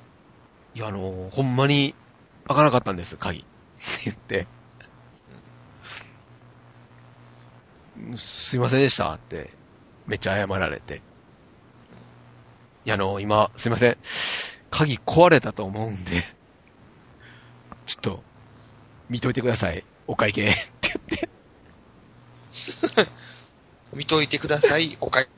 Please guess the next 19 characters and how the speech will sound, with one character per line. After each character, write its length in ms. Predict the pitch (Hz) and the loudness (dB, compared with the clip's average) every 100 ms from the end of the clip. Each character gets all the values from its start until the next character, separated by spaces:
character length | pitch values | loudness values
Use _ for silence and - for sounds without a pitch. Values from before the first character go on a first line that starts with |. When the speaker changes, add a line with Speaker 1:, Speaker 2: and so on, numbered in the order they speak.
| - | -2
Speaker 2:
計」 120 | - 131 | 2 2
っ 20 | |
て 60 | - | 0
言 80 | |
っ 20 | - | -18
て。 60 | - - - - - | -20 -20 -20 -14 2
Speaker 1:
「お 60 | |
会 120 | 123 120 | 4 4
計 140 | 117 | 2
で」 120 | 117 117 | 2 0
<laughs> 0 | |
っ 20 | |
て 100 | 156 359 330 - - 554 453 - - | 2 0 -2 -8 2 6 6 4 2
言 100 | 339 | 2
っ 40 | |
て。 400 | - - - - - - - - - - - - - - - - - - - - | 2 -12 -10 -10 -16 -20 -20 -16 -16 -18 -20 -20 -10 -4 0 0 -2 -8 -8 -2
三 260 | - 480 127 | 4 4 4
千 280 | 123 110 | -2 -4
円。 80 | 101 | -8